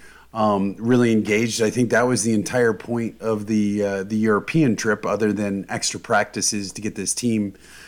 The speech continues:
you know, some, some more run. But, you know, I think it was really about the, the positive vibes and building as a team and, and getting to know and respect one another. And, and I think we're seeing that in the media days. I mean, all,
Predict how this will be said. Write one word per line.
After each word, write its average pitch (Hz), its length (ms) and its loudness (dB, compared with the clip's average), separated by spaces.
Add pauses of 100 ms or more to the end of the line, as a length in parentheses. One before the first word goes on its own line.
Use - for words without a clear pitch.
(160)
you 123 120 2
know, 101 140 0
some, 95 400 -4
some 117 180 -2
more 110 260 2
run. 107 460 2
But, 92 340 -2 (420)
you 139 120 4
know, 117 100 4
I 107 100 2
think 143 180 0
it 143 40 4
was 110 160 0
really 117 300 4
about 110 400 2
the, 107 240 2
the 95 160 -6
positive 107 560 -2
vibes 107 540 2
and 98 160 -2
building 107 360 0
as 104 160 -2
a 95 60 -8
team 117 480 0
and, 101 320 -2 (300)
and 113 100 0
getting 113 280 2
to 110 80 0
know 110 260 2
and 110 120 2
respect 127 440 -2
one 104 160 -2
another. 95 420 -4
And, 98 260 -2
and 101 540 -10 (380)
I 107 80 -2
think 120 200 0
we're 113 140 2
seeing 131 540 2
that 110 340 0
in 123 200 0
the 110 60 0
media 113 340 -2
days. 107 300 -4
I 120 60 -4
mean, 104 180 -6
all, 110 360 -6